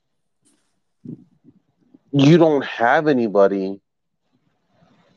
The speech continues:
that wants to talk to you. And let's just be real, man. You, you have a full day of session. You are constantly sitting there and dealing with other people's,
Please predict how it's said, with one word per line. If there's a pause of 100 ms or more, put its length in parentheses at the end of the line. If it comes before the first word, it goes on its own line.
(240)
that
wants
to
talk
to
you.
And (540)
let's
just
be
real,
man.
You,
you
have
a
full
day
of
session. (960)
You
are
constantly
sitting
there
and
dealing
with
other
people's,